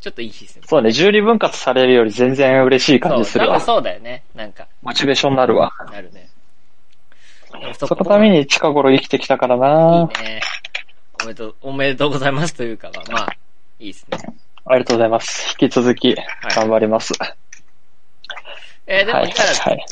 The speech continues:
Speaker 1: まあ、ボーナス、まあ、俺もさ、出たからさ、
Speaker 2: うん。
Speaker 1: あの、まあ、そうだね。六月、七月とか、そのぐらいが多いのかな。まあ、どうなんだろうね、なんか。あんまり。
Speaker 2: まあ、まあ、そうだよね。六月、七月だよね。
Speaker 1: 六月とか結構多い気はするんだ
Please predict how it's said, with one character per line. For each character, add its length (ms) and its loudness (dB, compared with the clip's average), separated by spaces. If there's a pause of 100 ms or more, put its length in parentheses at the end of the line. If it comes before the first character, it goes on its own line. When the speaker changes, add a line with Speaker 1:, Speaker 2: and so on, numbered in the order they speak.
(120)
Speaker 1:
ま 60 0
あ、 40 -2
ボ 240 2
ー 40 2
ナ 140 2
ス、 220 -4
ま 300 -2
あ、 80 2
俺 160 0
も 160 -2
さ、 200 0
出 160 0
た 480 -2 (120)
か 120 -2
ら 120 -6
さ、 260 -8 (880)
Speaker 2:
う 100 4
ん。 240 6 (120)
Speaker 1:
あ 160 -6
の、 120 -12
ま 280 -2
あ、 40 -14 (680)
そ 100 -2
う 60 0
だ 0 -
ね。 240 -4 (220)
六 240 0
月、 220 0
七 220 -4
月 300 -2
と 100 -4
か、 240 -8
そ 80 -6
の 60 -8
ぐ 180 -8
ら 120 2
い 80 -2
が 80 -6
多 160 -6
い 60 -8
の 100 -12
か 100 -14
な。 100 -14
ま 140 -6
あ、 60 -2
ど 160 -4
う 40 -10
な 120 -6
ん 40 -14
だ 100 -16
ろ 100 -18
う 20 -18
ね、 140 -14
な 100 -10
ん 60 -14
か。 160 -16 (240)
あ 160 -6
ん 40 -6
ま 40 -6
り。 200 -6 (140)
Speaker 2:
ま 240 6
あ、 60 6
ま 180 8
あ、 60 6
そ 180 2
う 20 6
だ 100 6
よ 100 2
ね。 240 2
六 220 4
月、 260 2
七 200 0
月 240 4
だ 80 4
よ 140 4
ね。 0 -
Speaker 1:
六 0 -
月 140 2
と 40 -4
か 100 -4
結 160 -10
構 180 -10
多 80 -8
い 200 -12
気 140 -16
は 100 -8
す 140 -12
る 160 -12
ん 80 -16
だ 60 -16